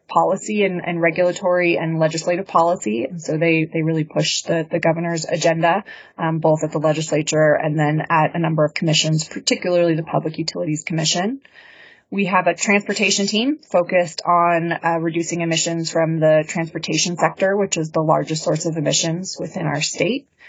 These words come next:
And then we have a, um, buildings and finance team, which really focuses on, on the building sector and reducing emissions from the built environment.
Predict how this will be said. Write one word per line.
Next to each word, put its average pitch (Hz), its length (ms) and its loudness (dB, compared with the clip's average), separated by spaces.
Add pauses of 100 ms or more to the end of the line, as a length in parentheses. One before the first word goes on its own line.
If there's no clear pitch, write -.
(420)
And 175 160 -4
then 170 260 0
we 180 120 -4
have 170 420 2
a, 165 720 0 (160)
um, 156 460 0 (260)
buildings 190 640 0 (100)
and 170 300 0 (140)
finance 190 760 0
team, 226 560 -2
which 180 300 -2
really 175 240 2
focuses 165 520 0
on, 170 380 0
on 165 160 2
the 175 80 0
building 170 380 0
sector 165 600 0 (280)
and 175 140 -2
reducing 170 420 0
emissions 165 400 0
from 170 200 0
the 170 60 2
built 165 400 0
environment. 160 760 0